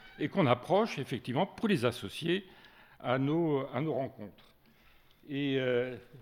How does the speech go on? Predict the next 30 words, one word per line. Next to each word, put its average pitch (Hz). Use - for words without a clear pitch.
et 143
donc, 233
le, 170
il 160
nous 196
a 196
fallu, 185
dans 123
un 165
premier 147
temps, 220
se 185
faire 185
connaître, 208
et 127
je 147
dirais 170
plutôt 180
aussi 220
reconnaître. 135
D'où 160
l'approche 202
d'emblée 165
que 165
nous 147
avons 147
eue 208
avec 156
les 131
institutions. 135